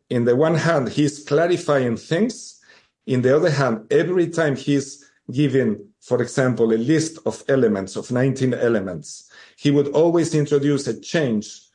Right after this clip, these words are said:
so that you will not be able to establish a clear correspondence. There will,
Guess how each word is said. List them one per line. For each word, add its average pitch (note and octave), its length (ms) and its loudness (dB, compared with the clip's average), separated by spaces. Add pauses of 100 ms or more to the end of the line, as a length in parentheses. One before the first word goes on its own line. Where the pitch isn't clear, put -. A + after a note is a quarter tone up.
(220)
so D3+ 280 2
that C#3 360 2 (260)
you C#3 200 0
will D3 240 2
not C#3+ 480 0
be C#3 280 -2
able C3 360 2
to A#2 140 -4
establish C3 580 -2
a A#2 60 0
clear B2+ 380 0
correspondence. G2+ 1000 -4 (300)
There C#3+ 140 2
will, C#3+ 220 0